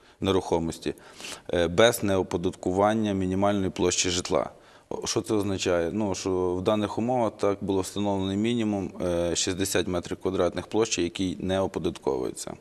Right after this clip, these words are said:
Е, не пройшла і урядова, е, пропозиція щодо введення касових апаратів для платників, е, єдиного податку. Е, крім того,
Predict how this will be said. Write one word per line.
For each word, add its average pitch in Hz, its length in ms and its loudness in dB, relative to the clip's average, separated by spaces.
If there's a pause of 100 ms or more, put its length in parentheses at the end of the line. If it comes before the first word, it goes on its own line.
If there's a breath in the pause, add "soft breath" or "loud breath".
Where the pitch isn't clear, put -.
(560 loud breath)
Е, 90 180 2
не 104 120 2
пройшла 117 420 2
і 113 60 4
урядова, 101 680 4
е, 92 120 4
пропозиція 101 720 0
щодо 98 300 -2
введення 98 360 2
касових 87 600 0
апаратів 87 540 2
для 92 200 0
платників, 90 760 -2
е, 87 200 2
єдиного 90 520 0
податку. 82 640 -2 (460 loud breath)
Е, 90 160 4
крім 117 280 0
того, 101 460 4